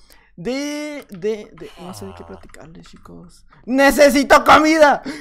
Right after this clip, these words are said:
Se me olvida que aquí en Cu-, en Cubecraft, en la modalidad de Egg Wars, tienes que comprar comida. O sea, yo estoy acostumbrado a jugar, bueno, estaba acostumbrado a jugar Bed Wars.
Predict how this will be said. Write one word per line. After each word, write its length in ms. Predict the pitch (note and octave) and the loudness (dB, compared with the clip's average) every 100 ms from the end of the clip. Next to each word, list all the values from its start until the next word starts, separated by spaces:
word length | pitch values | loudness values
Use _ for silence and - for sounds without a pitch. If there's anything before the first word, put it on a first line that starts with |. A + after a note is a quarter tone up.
| - | -8
Se 200 | D4 D4 | -4 4
me 80 | |
olvida 260 | C4+ A#3+ C#4+ D#4+ | 4 4 2 2
que 80 | |
aquí 180 | C#4+ - | 0 -4
en 80 | C4 | -8
Cu-, 300 | - C4+ - | -8 -8 -6
en 100 | C4 | -6
Cubecraft, 560 | G#3 B3 A#3 B3 C4+ C4+ | -6 -4 -2 0 -2 -4
en 120 | B3 | -6
la 80 | A3+ | -4
modalidad 420 | G3+ F#3+ A3 G#3+ | -4 -4 -2 -4
de 120 | B3 | -4
Egg 180 | A3+ G#3+ | -6 -6
Wars, 160 | A#3 B3+ | -8 -8
tienes 260 | A3+ A#3+ | -10 -12
que 100 | - | -12
comprar 420 | - G3 A3+ A3+ - | -10 -4 -2 -4 -2
comida. 420 | A3+ A#3 A3 F3 F3 | -2 -2 -2 -4 -6
O 60 | |
sea, 100 | G3 | -6
yo 60 | G#3+ | -8
estoy 160 | A3+ | -6
acostumbrado 460 | B3 B3+ F#3 D#3 G3 | -10 -10 -14 -8 -8
a 40 | |
jugar, 480 | G#3 E3+ F3 G3 - _ | -6 -6 -6 -6 -10 _
bueno, 300 | F#3+ G3+ C3+ - | -12 -12 -14 -16
estaba 380 | E3 - G3+ A#3+ | -18 -12 -8 -8
acostumbrado 480 | E3 - D3+ E3 | -10 -16 -10 -8
a 20 | F#3+ | -8
jugar 260 | D#3+ E3 - - | -8 -10 -12 -18
Bed 400 | E3 F#3 G#3 E3 | -8 -8 -8 -10
Wars. 400 | G#3+ A3+ - | -8 -8 -12